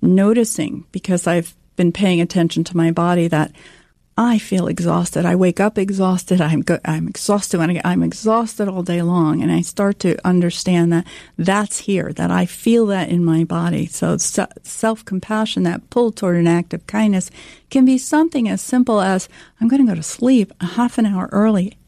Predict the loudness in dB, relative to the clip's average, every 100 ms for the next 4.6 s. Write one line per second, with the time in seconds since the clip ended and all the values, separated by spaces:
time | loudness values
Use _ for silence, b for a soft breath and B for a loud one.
0 | -2 0 2 0 0 0 -4 -8 -10 0
1 | 0 0 -2 -2 0 -2 -2 0 2 2
2 | 0 0 -4 0 2 2 0 0 0 0
3 | -2 -6 -2 2 2 2 -2 0 -2 0
4 | -2 -4 -4 0 0